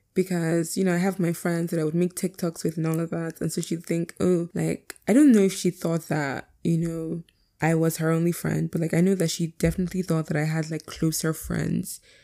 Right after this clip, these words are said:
that weren't her, if that makes sense. So, like, it wasn't even, like, a communication issue. Like, it's fine that we both thought that way and we both felt that way, because even if I would be like, "Oh, no, you're my only friend," and even if she'd be like, "Oh, no, you're my only person," like,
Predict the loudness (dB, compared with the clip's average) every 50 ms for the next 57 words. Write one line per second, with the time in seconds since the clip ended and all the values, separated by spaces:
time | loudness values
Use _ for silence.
0 | _ _ _ _ _ -2 -2 -2 2 2 2 2 2 0 0 0 -2 -2 -2 -2
1 | -2 -4 -4 -2 -2 0 0 0 -2 -4 -6 -6 -6 -6 -6 -6 -2 0 0 0
2 | 2 0 -2 -4 -6 -4 2 4 6 8 8 8 8 8 6 4 4 0 -2 0
3 | 2 2 4 2 2 0 0 -2 0 2 0 0 0 -2 -2 -2 -2 -2 -2 -2
4 | -4 -4 -6 -4 -4 -2 0 0 2 0 0 -2 -4 -6 -2 0 0 0 2 2
5 | 2 2 0 -4 -12 -16 -12 -4 -4 -2 -2 0 0 0 0 2 0 0 2 2
6 | 2 4 4 2 2 2 -2 -2 -2 -2 0 -2 -4 0 0 0 0 -2 -4 -4
7 | -4 -4 -4 -4 -6 _ 2 4 4 6 6 4 4 4 2 2 2 0 2 2
8 | 2 2 2 4 4 4 6 6 4 4 4 4 4 4 4 4 4 2 2 0
9 | 0 0 0 2 2 2 2 4 4 4 2 2 2 -2 -4 -2 -2 -2 -2 -2
10 | 0 2 2 4 4 2 2 2 2 2 2 2 2 2 2 2 0 0 -2 -2
11 | -2 -2 -2 -2 -4 -2 -2 -4 -6 -6